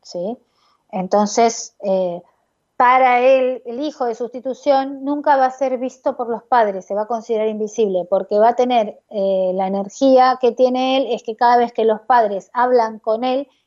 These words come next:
están hablando con el que partió, con el que murió, ¿sí?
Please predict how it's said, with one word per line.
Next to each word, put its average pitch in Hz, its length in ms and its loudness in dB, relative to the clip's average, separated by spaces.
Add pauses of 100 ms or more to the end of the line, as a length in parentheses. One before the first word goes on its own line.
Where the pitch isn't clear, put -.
están 247 360 -2
hablando 254 500 2
con 220 180 -4
el 202 160 -8
que 190 140 -2
partió, 175 720 -4
con 170 180 -12
el 170 100 -12
que 185 100 -8
murió, 165 500 -6 (460)
¿sí? - 200 -6